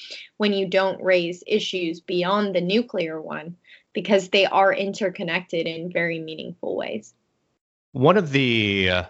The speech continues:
Speaker 2: theories I've heard or read since the summit was that Kim Jong-un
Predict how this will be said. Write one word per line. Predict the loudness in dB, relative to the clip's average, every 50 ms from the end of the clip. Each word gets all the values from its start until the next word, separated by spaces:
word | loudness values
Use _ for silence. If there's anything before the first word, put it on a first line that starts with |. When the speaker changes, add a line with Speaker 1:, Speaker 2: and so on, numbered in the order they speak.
| _ _ _ _
Speaker 2:
theories | 4 6 6 6 6 4 2 0 -2
I've | -2 -4 -4 -6
heard | -6 -4 -2 -2 0 -2 -2 -4 -4
or | -6 -8 -8
read | -6 -4 -2 -2 -2 -2 -4 -6 -8 -12 -16 -16
since | -10 -6 -6 -6 -6 -8 -10
the | -6 -4 -4 -2 -2 -2 -4 -4
summit | -4 -2 -2 -2 0 0 -2 -4 -6
was | -6 -10 -10 -8
that | -6 -2 0 0 0 -2 -2
Kim | -2 -4 -2 0
Jong-un | 0 0 0 0 0 0 0 0 0 -2